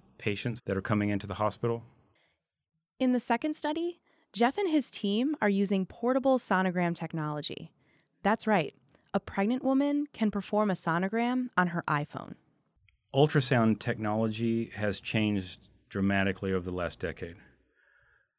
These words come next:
Speaker 1: The ultrasound machines we have here at U N C Hospital co-, cost hundreds of thousands of dollars, and they're as big as a refrigerator.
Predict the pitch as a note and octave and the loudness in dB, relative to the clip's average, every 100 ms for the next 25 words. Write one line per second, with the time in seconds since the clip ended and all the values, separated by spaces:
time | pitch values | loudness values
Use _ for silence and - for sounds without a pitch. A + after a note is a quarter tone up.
0 | _ _ _ A#2 A#2 C#3 D3 D3+ B2 G#2+ | _ _ _ 0 2 2 2 4 4 4
1 | A#2 G2 G#2 G#2 F#2+ G#2 G2 F#2 _ - | 0 0 0 0 0 0 0 -2 _ -6
2 | G#2+ G#2 - G2+ G2+ - G#2+ G2 - F#2+ | -4 -2 -4 -2 -2 -2 -4 -2 -2 -4
3 | F#2+ - G#2 - A#2 A2 G#2 G#2 G2+ G2 | -4 -6 -6 -4 -2 0 0 -2 0 0
4 | G2+ G2+ G2+ G2 F2+ F2 F#2+ - - - | 0 -6 -4 -2 -2 -4 -8 -14 -20 -10
5 | G#2+ G2 G2 F#2+ G2 F#2+ F#2+ G2+ F#2+ F#2 | -2 0 2 2 2 -2 -2 0 0 -2
6 | F2 A2 F2+ E2+ D#2+ D#2+ | -4 -2 -2 -2 -6 -8